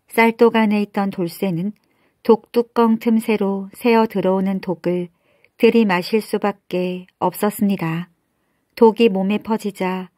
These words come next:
온몸이 퉁퉁 부어올랐어요. 몸이 너무 부어 뚜껑을 밀치고 나갈 수도 없었습니다. 멀리서 새벽 닭 우는 소리가 들렸습니다.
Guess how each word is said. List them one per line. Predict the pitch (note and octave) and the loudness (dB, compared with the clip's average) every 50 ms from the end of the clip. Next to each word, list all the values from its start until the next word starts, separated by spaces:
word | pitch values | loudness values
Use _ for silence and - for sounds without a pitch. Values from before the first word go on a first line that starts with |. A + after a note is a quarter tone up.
| _ _ _ _ _ _ | _ _ _ _ _ _
온몸이 | - G3+ G#3 G3+ G#3 A3 A3 G#3+ A3+ A3 | -2 0 2 4 2 2 4 2 2 2
퉁퉁 | A3 - - A3+ G#3+ G#3 - - - A3 G#3+ G#3 | 0 -2 -2 -2 -2 -2 -4 -4 -2 -2 -2 -2
부어올랐어요. | - - G3 F#3 F#3 F#3 G3 G3+ G3+ G3+ G3 - - D3 D3 D#3+ G3 G3+ - _ _ _ _ _ _ _ _ _ _ _ _ _ _ _ _ _ | -4 -2 0 0 0 2 0 -2 -2 -4 -6 -8 -8 -6 -4 -4 -4 -6 -8 _ _ _ _ _ _ _ _ _ _ _ _ _ _ _ _ _
몸이 | G#3 G#3+ A3 G#3+ A3+ A#3 G#3+ | 4 4 6 6 4 2 2
너무 | G3 F3+ F3+ F#3 G#3 G#3 | 0 0 0 0 -2 -2
부어 | - G3 F#3+ F#3+ F#3+ F#3 F#3+ F#3+ - _ _ _ _ _ _ _ - | -2 -2 -2 0 -2 -2 -4 -8 -12 _ _ _ _ _ _ _ -2
뚜껑을 | A#3+ A#3+ A#3 - A#3+ A#3 A3+ A3+ A#3 G#3+ | -2 -2 2 2 2 4 4 4 2 0
밀치고 | F3+ F3+ F3+ F3 - - - A3 G3+ - - F3+ F#3 F3+ F3 - _ _ _ _ _ _ _ _ - | 0 -2 -4 -4 -8 -4 -4 -4 -2 -2 -2 -4 -4 -4 -8 -12 _ _ _ _ _ _ _ _ -2
나갈 | - G3+ G3 - A3 G#3+ | 0 0 2 2 0 0
수도 | G#3+ - - A3 G#3+ - G3+ | 0 0 -2 -2 0 2 0
없었습니다. | E3+ D#3 - - G3 F#3+ - - G3 F#3+ F#3 - E3 E3 F3 F#3 F#3+ _ _ _ _ _ _ _ _ _ _ - _ _ _ _ _ _ _ _ | 0 -2 -4 -8 -8 -8 -6 -4 -4 -4 -4 -4 -4 -6 -6 -8 -12 _ _ _ _ _ _ _ _ _ _ -20 _ _ _ _ _ _ _ _
멀리서 | - G#3+ G#3 G#3+ G#3+ G#3+ A3 A3+ A3 A#3 A3+ A3+ | 2 4 4 4 4 4 2 2 0 -2 -4 -2
새벽 | - - A#3+ A#3 A#3+ A#3 A3+ - | 0 -2 0 2 2 0 0 -2
닭 | - A3+ A3+ G#3+ - | -2 -2 -2 0 -2
우는 | F#3 F#3 F#3 G3 G#3 | -4 -4 -4 -4 -4
소리가 | G#3 - A3+ G#3+ A3 G#3+ G3+ G#3 G3+ | -2 -2 0 0 0 0 0 -2 -4
들렸습니다. | G3+ - G3 F3+ F#3 G3 G3 - - G3+ G3+ F#3 - E3 E3+ F3 F3+ F#3+ | -2 -2 -2 -2 -2 -4 -4 -4 -4 -4 -4 -4 -4 -6 -6 -6 -8 -12